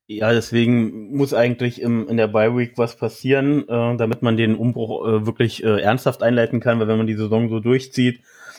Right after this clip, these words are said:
dann sieht es halt, äh, einfach wieder Käse aus. Es würde halt vielleicht die, die Draft-Position stärken, aber es würde halt, ähm, dem Coaching-Staff jetzt einfach auch Möglichkeit geben, wenn da in der,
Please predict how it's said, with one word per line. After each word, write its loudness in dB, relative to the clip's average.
dann 0
sieht -6
es -8
halt, 2
äh, -4
einfach -8
wieder 0
Käse 0
aus. 0
Es -6
würde 4
halt 0
vielleicht -2
die, -4
die -8
Draft-Position 0
stärken, 0
aber -2
es -6
würde 0
halt, -2
ähm, 2
dem 0
Coaching-Staff 0
jetzt -2
einfach 0
auch -2
Möglichkeit 0
geben, 2
wenn 0
da -2
in -2
der, -4